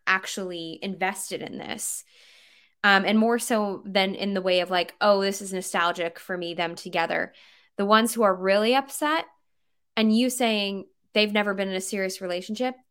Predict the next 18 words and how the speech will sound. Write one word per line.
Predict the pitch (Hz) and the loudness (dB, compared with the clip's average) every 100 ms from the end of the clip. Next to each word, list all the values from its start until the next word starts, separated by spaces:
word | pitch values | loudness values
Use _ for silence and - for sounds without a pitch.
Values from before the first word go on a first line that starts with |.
| _ _ _ _ _ _ _ _ - | _ _ _ _ _ _ _ _ -10
to | - | -2
me, | 233 226 220 240 302 370 _ _ _ _ _ _ _ _ - | 2 2 2 0 -2 -6 _ _ _ _ _ _ _ _ -6
what | 214 220 - - - - - | 0 0 0 -10 -20 -12 -4
a | 226 | -2
Selenator | - 220 226 220 214 208 190 - _ _ _ _ _ _ - 220 | -2 -2 0 0 0 -2 -4 -10 _ _ _ _ _ _ -14 -4
who | 233 | 0
is | 214 196 | 0 2
actually | 190 202 - 220 190 180 170 - | 0 0 -4 -4 -4 -8 -10 -6
participating | 190 - 202 208 226 214 | -6 -4 -8 -6 -6 -4
in | 214 | -4
this | 220 220 - | -4 -8 -10
is | 202 160 | -10 -8
giving | - 175 202 247 - - - _ _ _ _ _ | -4 -2 -2 -4 -8 -18 -20 _ _ _ _ _
is | 240 208 - _ | 4 4 0 _
the | 208 220 | -4 -4
type | - - 277 349 | -6 -6 -4 -4
of | 330 | -6
girl | 226 214 180 180 185 196 | -2 0 2 2 -2 -6